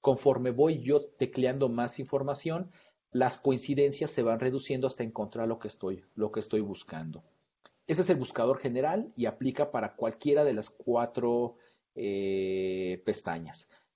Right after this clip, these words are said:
Déjenme, le-, les comparto otra, otro J S. Este es de, de, de, de Cyril, que trabajamos para hacer pruebas y cosas raras, eh, pero tiene dos o tres articulitos por ahí que, que les quiero mostrar,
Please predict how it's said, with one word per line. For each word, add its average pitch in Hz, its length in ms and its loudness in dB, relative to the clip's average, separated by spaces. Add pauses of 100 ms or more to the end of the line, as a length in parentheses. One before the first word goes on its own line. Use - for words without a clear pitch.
(100)
Déjenme, 160 460 4
le-, 117 160 2
les 117 240 2
comparto 139 800 4 (300)
otra, 135 1000 2
otro 135 260 2
J 139 280 2
S. 135 140 6
Este 175 160 6
es 175 80 4
de, 135 180 4
de, 107 200 -2
de, 104 240 -2
de 113 160 -4
Cyril, 139 320 2
que - 80 -4
trabajamos 127 460 -6
para 98 180 -10
hacer 107 260 -10
pruebas 110 520 -8
y 90 100 -14
cosas 110 380 -10
raras, 131 420 -6 (540)
eh, 110 260 0
pero 127 160 4
tiene 151 340 2
dos 143 220 4
o 135 60 0
tres 139 200 0
articulitos 117 560 -4
por 101 160 0
ahí 90 180 -2
que, 90 260 -8
que 98 120 -8
les 98 140 -8
quiero 117 240 -6
mostrar, 139 560 -2